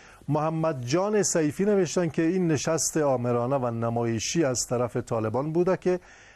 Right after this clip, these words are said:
اکثراً گروه طالبان در آن حضور داشته و از همه مردم افغانستان به خصوص زنان، جامعه مدنی، جوانان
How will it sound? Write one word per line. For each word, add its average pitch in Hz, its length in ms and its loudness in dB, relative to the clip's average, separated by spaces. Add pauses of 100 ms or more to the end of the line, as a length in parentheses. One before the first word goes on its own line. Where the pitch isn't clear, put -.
(180)
اکثراً 143 640 0
گروه 160 380 2
طالبان 131 540 -2
در 110 200 0
آن 104 100 0
حضور 101 380 -2
داشته 95 340 -4
و 104 120 -4
از 110 220 -2
همه 131 260 0
مردم 113 340 0
افغانستان 104 680 -4 (520)
به 117 80 -4
خصوص 135 400 -2
زنان، 123 720 -2
جامعه 120 560 0
مدنی، 123 680 -2
جوانان 123 720 -2